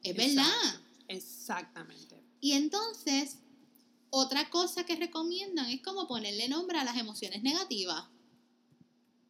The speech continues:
Speaker 2: ¿Cómo así?
Speaker 1: Por ejemplo, eh, tú puedes, a veces, no sé si a ti te ha pasado, que uno tiene pensamientos negativos que llegan de la nada.
Speaker 2: Ujú.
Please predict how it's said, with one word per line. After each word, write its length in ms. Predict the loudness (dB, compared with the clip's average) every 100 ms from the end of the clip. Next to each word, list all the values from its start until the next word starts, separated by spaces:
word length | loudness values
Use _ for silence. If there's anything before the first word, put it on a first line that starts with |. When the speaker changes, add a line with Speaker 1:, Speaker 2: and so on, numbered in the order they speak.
| -8 -2
Speaker 2:
¿Cómo 220 | 2 4 4
así? 400 | 4 2 -2 -8 -20 -20 _ _ _ _ -20 _ _ -20 _ _ _ _ _ _ -20 _ _ 2
Speaker 1:
Por 160 | 6
ejemplo, 600 | 6 6 6 4 0 -6 -6 -18 _ _ _ -20 _ _ _ _ _ _ _ -20 _ _ 4
eh, 640 | 6 8 8 6 4 2
tú 220 | 0 0 2
puedes, 640 | 2 4 4 4 2 0 -8 -20 -20 -20 -20 -20 _ _ _ _ _ -20 -20 _ _ _ -20 _ _ _ -20 _ 2
a 100 | 6
veces, 640 | 6 4 -2 -8 -8 -8
no 140 | -4 -2
sé 120 | -2
si 80 | -2
a 80 | 0
ti 80 |
te 80 | 0
ha 60 | 0
pasado, 480 | -2 0 -2 -2 -6
que 100 | -6
uno 220 | -4 -4
tiene 200 | -2 0
pensamientos 520 | 0 -2 -4 -6 -2
negativos 420 | -2 -2 -4 -6
que 120 | -6
llegan 260 | -8 -8 -10
de 80 | -8
la 100 | -8
nada. 300 | -10 -12 -6
Speaker 2:
Ujú. 880 | 0 2 2 0 -4 -6 -10 -12